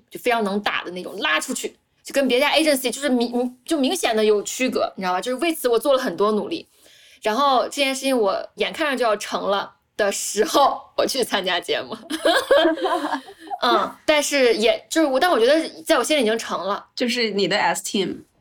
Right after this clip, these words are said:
Speaker 1: 我的 S team，对。
Speaker 2: 你们觉得在跃上高阶职场过程中，怎么处理自己跟上级的关系呢？
Speaker 1: 呃，那，那，那我先来吧。我是一个，嗯，在节目开始前几天被约谈了三次，然后次次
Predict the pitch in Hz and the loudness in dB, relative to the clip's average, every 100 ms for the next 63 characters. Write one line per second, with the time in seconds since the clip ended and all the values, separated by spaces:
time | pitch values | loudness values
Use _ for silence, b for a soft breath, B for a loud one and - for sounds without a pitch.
0 | - 196 185 185 170 - - - - 170 | -8 -4 -4 -4 -8 -12 -18 -16 -14 -14
1 | - _ _ - 214 214 240 233 240 269 | -16 _ _ -2 0 0 0 -2 0 0
2 | 269 254 254 214 202 226 226 233 226 170 | 2 2 2 0 0 0 0 0 -2 -2
3 | 190 202 151 190 185 190 170 180 175 180 | -2 0 0 0 0 2 2 2 2 0
4 | B B _ - 143 165 - 240 240 147 | B B _ -4 -2 -2 -2 -2 -2 -2
5 | 220 220 151 170 185 254 196 147 131 120 | -2 -2 0 -2 -2 -2 -2 -2 -2 -4
6 | - 175 175 - - - - _ _ _ | -2 0 0 -2 -4 -6 -8 _ _ _
7 | _ _ _ 220 208 196 196 214 233 208 | _ _ _ -4 -2 -2 -4 -4 -4 -4
8 | 247 233 247 247 208 196 151 151 - 175 | -4 -4 -4 -4 -6 -8 -8 -8 -6 -6
9 | 175 214 202 190 202 180 - 214 175 156 | -4 -4 -2 -2 -2 -2 -6 -8 -12 -14
10 | - 214 196 190 196 208 220 220 175 - | -8 -6 -6 -6 -6 -6 -6 -6 -10 -12
11 | 196 190 190 190 202 208 208 214 185 208 | -10 -10 -8 -8 -4 -2 -2 -4 -4 -6
12 | - 214 214 - 220 196 B B B B | -4 -6 -6 -6 -4 -4 B B B B
13 | 196 185 226 214 - 226 - 240 220 | -4 -2 -2 -4 -6 -6 0 2 2